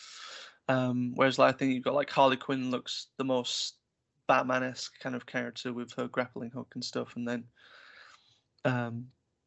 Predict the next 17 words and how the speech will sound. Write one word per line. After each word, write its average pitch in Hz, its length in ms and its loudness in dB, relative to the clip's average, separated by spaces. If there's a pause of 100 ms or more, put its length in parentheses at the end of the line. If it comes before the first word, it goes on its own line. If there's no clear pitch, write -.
(200)
Deathstroke's 131 520 4
got - 140 -6
a 123 40 -6
jetpack, 160 520 2
so - 160 -10
that's - 120 -12
how 131 180 -8
he 151 180 -10
moves 143 240 -4
about, 131 380 0
and 127 140 -4
then 123 420 -4 (180)
King 127 200 -4
Shark 127 340 0
just - 220 -12 (100)
jumps. - 340 -12 (460)
Um, 123 500 -2